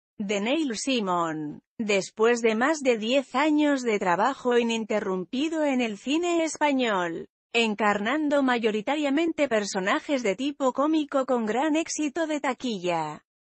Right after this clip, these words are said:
protagoniza en mil novecientos noventa y uno, El amor si tiene cura, de Javier Aguirre. En mil novecientos noventa y tres,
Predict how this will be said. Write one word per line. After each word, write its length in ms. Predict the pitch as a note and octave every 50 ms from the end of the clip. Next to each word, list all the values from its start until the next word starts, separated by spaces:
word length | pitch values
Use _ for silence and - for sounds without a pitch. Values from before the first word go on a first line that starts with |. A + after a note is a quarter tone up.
| _ _
protagoniza 920 | - A#3 A#3 A3 G3+ A#3 G#3+ G3+ G3 F#3+ G3 A#3 D4 E4 - - E4 C#4+
en 140 | A#3+ A3 G#3+
mil 260 | A#3 C4+ D4+ D#4 C#4+
novecientos 800 | C#4 C4+ A3+ G3 F#3 - - B3 C#4+ D#4+ E4+ D#4 - D4+ C#4 C4
noventa 440 | C4+ C4 A#3+ A#3 A3+ A3 G#3 A#3 G#3+
y 160 | G#3 G3 G#3
uno, 480 | G3+ F#3+ F3+ E3 E3 E3 D#3 D#3+ - - _ _ _ _ _ _
El 240 | _ G#3 G#3 G3+ F#3
amor 480 | F3 D#3+ D#3 E3+ F#3+ A3+ C4+ D4+ D#4+ C#4+
si 220 | - - A#3+ G#3+
tiene 400 | F#3 - A#3 C#4+ D#4 D4 C#4+ B3+
cura, 580 | - B3 A3+ G3+ F#3 F3 E3+ E3 D#3+ D#3 - - _ _ _ _ _ _
de 320 | G#3+ G#3 G3 G#3+ G#3 G3+
Javier 480 | - - F3+ E3 G3 G3+ A3+ C4+ E4+ F#4
Aguirre. 840 | F4+ F4 E4 D4+ C4 A#3 G3+ G3 G3 F#3 F3+ F3 E3 D#3+ D#3+ - _ _ _
En 300 | - A3+ A3+ G#3+ G3+ G3
mil 260 | G3 G#3+ A#3+ C4 C4
novecientos 760 | B3 B3 A#3+ A3+ G#3+ G3 - A#3+ C#4+ E4 F4+ - F4 D#4+ D4 D4+
noventa 420 | D4+ C#4+ C#4+ C#4 C4+ C4 C4+ C4
y 80 | A#3+ A#3
tres, 640 | - A#3 A3 G3+ F3+ E3+ E3 D3 C3 - - -